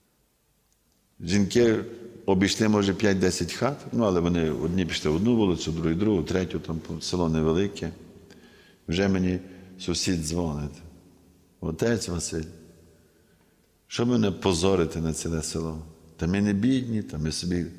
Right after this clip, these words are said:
верх перекриємо хату. Не треба". Я тут такий став, як серед води, і не знаю, що робити.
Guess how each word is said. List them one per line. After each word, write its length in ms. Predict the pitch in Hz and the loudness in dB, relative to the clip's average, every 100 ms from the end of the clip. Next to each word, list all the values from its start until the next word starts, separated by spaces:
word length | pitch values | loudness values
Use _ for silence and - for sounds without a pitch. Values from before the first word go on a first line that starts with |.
| - | -8
верх 360 | 85 90 92 - | -2 0 -2 0
перекриємо 680 | 98 101 - 135 127 113 | 0 2 2 4 4 2
хату. 460 | - - 76 - 76 - - - - - _ _ _ _ _ | -2 -8 -8 -10 -14 -16 -20 -20 -20 -20 _ _ _ _ _
Не 160 | 85 90 | -2 0
треба". 480 | 107 117 117 78 76 - - - - - - 76 - - - - - _ _ _ - - - | 0 0 -2 -6 -8 -14 -20 -20 -20 -20 -8 -6 -6 -10 -20 -20 -20 _ _ _ -20 -20 -6
Я 180 | 87 87 | 0 0
тут 200 | 90 87 | 0 -2
такий 260 | 92 87 92 | -2 -2 -2
став, 380 | - - 98 | 0 0 2
як 120 | 85 82 - - - - - | 0 -2 -10 -18 -20 -20 -10
серед 380 | - 87 87 | -2 0 2
води, 360 | 85 90 92 85 | 2 2 2 0
і 40 | |
не 120 | 80 80 | 0 -2
знаю, 260 | 85 85 | 0 -2
що 160 | 85 90 | -2 -2
робити. 500 | 98 165 - 82 | 0 -2 -2 -4